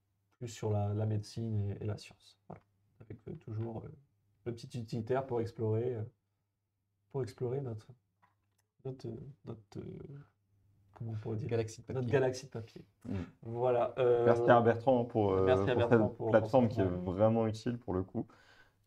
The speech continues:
Speaker 3: euh, qui permet d'identifier des tendances et de trouver des papiers toujours plus intéressants.
Speaker 1: Voilà.
Speaker 3: Eh bien, c'était tout pour cette session de pa-, de Panoramia.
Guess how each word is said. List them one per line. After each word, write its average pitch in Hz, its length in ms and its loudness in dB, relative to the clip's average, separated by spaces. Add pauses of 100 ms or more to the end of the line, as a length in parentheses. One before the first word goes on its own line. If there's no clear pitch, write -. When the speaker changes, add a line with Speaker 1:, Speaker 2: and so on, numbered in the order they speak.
Speaker 3:
euh, 87 180 -4
qui - 140 -12
permet 101 260 4
d'identifier 98 520 0
des 95 120 4
tendances 98 540 -2
et 87 40 -4
de 82 400 -4
trouver 87 280 -6
des 87 100 -4
papiers 82 360 -12 (160)
toujours 92 220 -16 (300)
plus - 160 -20
intéressants. - 440 -14
Speaker 1:
Voilà. - 180 -16 (1160)
Speaker 3:
Eh 110 40 0
bien, 131 160 8
c'était 156 240 4
tout 190 160 4
pour 170 180 0
cette 151 140 4
session 156 240 -2
de - 60 -6
pa-, 143 400 4
de 131 100 2
Panoramia. 139 560 4